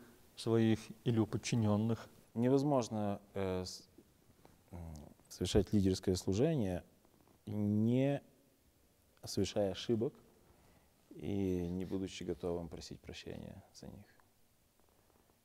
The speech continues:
Speaker 2: И это мне приходится делать очень часто. У всех перечисленных категорий людей, которые будут перечислены.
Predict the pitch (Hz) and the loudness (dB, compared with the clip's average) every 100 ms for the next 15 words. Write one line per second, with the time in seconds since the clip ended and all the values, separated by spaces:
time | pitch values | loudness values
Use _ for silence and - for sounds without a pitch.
0 | _ 85 101 - 101 95 92 - 98 92 | _ 0 0 0 -8 -8 -8 -2 -2 -2
1 | 92 87 92 90 - _ - 90 - 85 | -6 -4 -2 -2 -6 _ -14 -14 -12 -14
2 | - 95 - _ _ _ _ _ _ _ | -12 -16 -18 _ _ _ _ _ _ _
3 | _ _ _ _ - 98 87 117 - 90 | _ _ _ _ -8 -6 -2 -4 -4 -8
4 | 90 - - 87 87 82 _ _ _ _ | -8 -12 -10 -10 -10 -12 _ _ _ _
5 | 92 90 92 90 85 85 92 - 82 82 | -12 -2 0 0 0 -2 -2 -4 -10 -10
6 | 82 - 76 73 - - - | -12 -12 -14 -14 -16 -18 -18